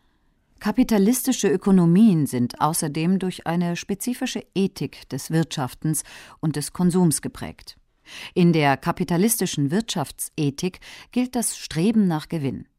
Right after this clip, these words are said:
Es verbindet sich in der Person des kapitalistischen Unternehmers mit Tugenden wie Fleiß,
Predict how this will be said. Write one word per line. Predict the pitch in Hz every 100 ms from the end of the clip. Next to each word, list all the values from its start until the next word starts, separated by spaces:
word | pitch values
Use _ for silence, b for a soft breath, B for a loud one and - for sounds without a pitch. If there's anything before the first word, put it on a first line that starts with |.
| _ _ - B
Es | 180 -
verbindet | 202 262 247 175
sich | 170 151
in | 139
der | 139 131
Person | - 135 143 170 175
des | 143 123 -
kapitalistischen | 156 147 151 143 180 - 156 151
Unternehmers | 139 147 143 165 190 151 - 127
mit | 120 -
Tugenden | - 190 160 139 123 123
wie | 110
Fleiß, | - 175 165 165 -